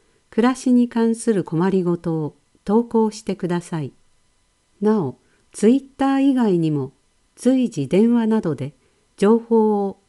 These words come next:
ご提供ください。三条市メール配信サービスに登録してください。三条市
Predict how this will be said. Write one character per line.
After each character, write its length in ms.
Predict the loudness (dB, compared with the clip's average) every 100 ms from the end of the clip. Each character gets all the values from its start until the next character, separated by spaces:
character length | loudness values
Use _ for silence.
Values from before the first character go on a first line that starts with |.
| -4
ご 120 | -2
提 280 | 2 2 2
供 260 | -2 -2
く 160 | -2 -6
だ 140 | -6
さ 220 | -6 -8 -8
い。 120 | -10 _ _ _ _ _ _ _ _ _ _ _ _ _ _ _ _ _ _ _ _
三 320 | 0 2 2
条 220 | 2 -2
市 360 | -4 -8 -8 -8 _ _ _ 2
メ 220 | 4 4
ー 40 |
ル 100 | 0
配 240 | -2 -2 -2
信 280 | 0 0
サ 220 | 0 -2 0
ー 40 |
ビ 120 | -2
ス 160 | -4 -4
に 180 | -4 -8 _ _
登 200 | 2 4
録 260 | 2 0 -6
し 120 | -4
て 100 | -8
く 120 | -6
だ 140 | -6 -6
さ 200 | -6 -8
い。 120 | -10 _ _ _ _ _ _ _ _ _ _ _ _
三 300 | 2 4 4
条 180 | 2 0
市 380 | -2 -6 -6